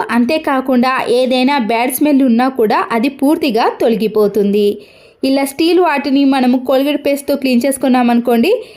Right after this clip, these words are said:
చాలా నీట్‌గా, క్లీన్‌గా కనబడతాయి. నిమ్మకాయల సీజన్ కాబట్టి రేట్స్ అనేవి ఎక్కువగా ఉంటాయి. మనము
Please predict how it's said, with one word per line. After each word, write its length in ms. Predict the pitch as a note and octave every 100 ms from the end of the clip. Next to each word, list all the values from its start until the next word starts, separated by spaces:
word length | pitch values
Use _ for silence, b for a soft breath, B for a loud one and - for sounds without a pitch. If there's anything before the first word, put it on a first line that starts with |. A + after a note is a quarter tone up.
| B -
చాలా 220 | D#4+ C#4+ C#4+ C4
నీట్‌గా, 420 | D4 D4 C4 B3+ B3+
క్లీన్‌గా 440 | C4 B3+ B3+ A3 A#3 -
కనబడతాయి. 720 | C#4 G#3 G3 G3 G3 G3 G3+
నిమ్మకాయల 420 | G3+ F4+ F4+ F4 E4
సీజన్ 320 | C#4+ C4+ C#4 C4+
కాబట్టి 380 | A#3+ B3 B3 B3+ B3
రేట్స్ 300 | B3 B3+ D4
అనేవి 220 | C#4+ C4 A#3+
ఎక్కువగా 400 | A#3+ A#3+ A#3 B3 A#3+
ఉంటాయి. 480 | A3 A3 A#3 A#3+ E4+ C#5+ - B B B - F4
మనము 260 | F4+ E4+